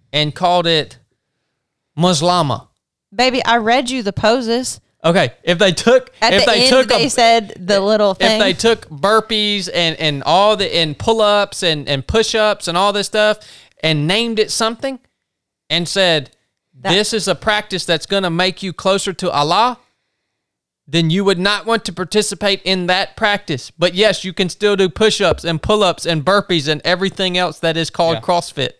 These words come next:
Speaker 2: Okay. All right, I
Speaker 1: Yeah.
Speaker 2: think I get it. I still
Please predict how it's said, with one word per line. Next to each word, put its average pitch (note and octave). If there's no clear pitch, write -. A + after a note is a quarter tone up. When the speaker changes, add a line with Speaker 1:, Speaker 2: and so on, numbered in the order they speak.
Speaker 2:
Okay. E3
All A3
right, E3+
I F3+
Speaker 1:
Yeah. D3+
Speaker 2:
think G3+
I E3
get E3
it. -
I B3+
still -